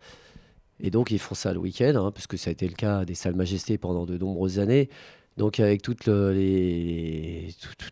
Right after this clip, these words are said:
tout le, les côtés compliqués, quoi, de, de, de cette vie, quoi. Parce que, bah, en gros, tu travailles sept jours sur sept. Parce que, bon, ok, t'as la, ok, c'est, c'est une passion, c'est un plaisir, si tu veux, mais,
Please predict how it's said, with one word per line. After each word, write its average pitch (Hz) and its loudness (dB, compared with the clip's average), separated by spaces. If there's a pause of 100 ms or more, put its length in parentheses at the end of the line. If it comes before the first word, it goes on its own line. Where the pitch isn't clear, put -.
(140)
tout 98 -6
le, 95 2
les 92 -2
côtés 95 -8
compliqués, 127 4
quoi, 107 4
de, 90 0
de, 92 0
de 95 -2
cette 117 0
vie, 156 0
quoi. 98 -2
Parce - -8
que, 95 -8
bah, 85 -2
en 82 -6
gros, 120 0
tu - -6
travailles 92 0
sept 92 -6
jours 92 -8
sur 110 -4
sept. 131 0 (360)
Parce - -12
que, 123 6
bon, 117 8
ok, 104 0
t'as 82 -2
la, 85 -2
ok, 85 -6
c'est, 71 -12
c'est - -16
une 78 -14
passion, 123 -2
c'est 98 -4
un 85 -4
plaisir, 120 -2
si - -16
tu - -12
veux, 95 -6
mais, - -12